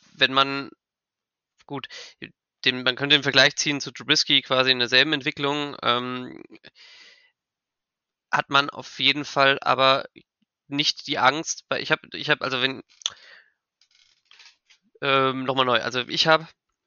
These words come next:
wenn ich Justin Fields sehe und ich sehe, er läuft aus der Pocket raus und, äh, hat den Ball in der Hand, hab ich nicht die Angst, okay, was, was macht er damit jetzt? Wo wirft er ihn hin?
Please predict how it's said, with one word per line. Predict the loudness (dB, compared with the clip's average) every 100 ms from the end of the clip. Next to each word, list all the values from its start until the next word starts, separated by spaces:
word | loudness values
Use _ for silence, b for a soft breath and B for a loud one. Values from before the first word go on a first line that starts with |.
| _ _ -20 -20 _
wenn | -8 -2
ich | -2
Justin | -2 -4
Fields | -4 -4 2
sehe | 4 4 2 -12 _ _ -10
und | -8 -8 -14
ich | -10 -6 2
sehe, | 4 4
er | 4 2
läuft | 0 0 -18 _ -6
aus | -4
der | -4
Pocket | -8 -6 0
raus | 4 6 4 0 -6 B B B B _ _
und, | 2 2 0 -4 -12 -2
äh, | 2 4 4 2 _ _ _ _ _ _ -2
hat | 0
den | 4
Ball | 6 4
in | 2
der | 2
Hand, | 2 0
hab | -6
ich | -4
nicht | -4 -2 0
die | 0
Angst, | 0 -2 -12 b b b
okay, | 0 4 4 2 -10 _ -4
was, | -4 0
was | -2 -2
macht | -4
er | -4
damit | -4 0
jetzt? | -2 -2 -16 _
Wo | -6
wirft | -4 0
er | -2
ihn |
hin? | 0 -2 -2